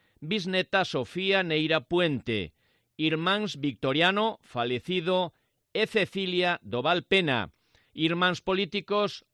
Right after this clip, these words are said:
don Nino Villamarín e Alsira Folgueira, viúva de Sergio Vallejo, afillados Armando da Pena e Claudio Pena,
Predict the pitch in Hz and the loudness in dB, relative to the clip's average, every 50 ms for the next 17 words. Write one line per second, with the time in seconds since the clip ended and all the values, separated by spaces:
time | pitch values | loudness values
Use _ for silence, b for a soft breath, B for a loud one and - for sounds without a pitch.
0 | _ _ - 139 143 139 131 165 165 160 156 151 165 180 185 175 165 156 143 139 | _ _ -12 -10 -8 0 2 2 4 4 2 0 0 0 0 0 0 0 0 -2
1 | - - 95 92 110 110 101 101 131 135 123 110 110 117 131 156 170 175 175 175 | -4 -8 -8 -6 -6 -6 -2 -2 0 0 0 0 0 0 0 2 0 0 -2 -4
2 | 175 156 - _ _ _ _ 151 151 143 127 120 117 101 - - 175 180 180 175 | -6 -8 -12 _ _ _ _ 0 2 2 2 0 -2 -4 -4 -4 -4 -2 0 -2
3 | 165 - - 117 113 113 123 156 170 156 135 120 117 107 95 - 90 95 131 147 | -2 -2 -2 -2 -2 0 0 2 2 2 2 2 0 -2 -2 -4 -4 -2 -2 0
4 | 143 113 107 107 117 143 151 151 151 - _ _ _ _ _ - - - 151 139 | 0 0 -2 0 2 2 2 0 0 -4 _ _ _ _ _ -18 -4 0 0 0
5 | 123 113 - - 110 110 110 131 151 170 185 160 - - 147 143 131 117 90 - | 0 0 -2 -4 -4 -2 -2 0 2 4 4 4 2 2 2 2 2 0 -2 -6
6 | _ b b b b b b b b - 147 - - 165 151 170 190 196 190 208 | _ b b b b b b b b -2 -2 0 -2 -2 2 4 4 4 4 2
7 | 214 208 - - - - _ _ - 143 143 131 127 131 151 160 160 147 147 180 | 2 0 0 -4 -10 -16 _ _ 2 2 2 2 0 -2 -2 -2 0 0 0 2
8 | 196 180 117 - 156 147 147 147 147 147 - _ - 139 135 127 - - 127 120 | 2 0 2 2 2 2 2 0 -2 -2 -4 _ -4 -4 -4 -4 -4 -2 0 0
9 | 117 113 110 143 143 110 _ 185 180 165 143 131 120 107 82 | 0 2 0 0 -2 0 _ 2 2 4 2 2 0 -2 -4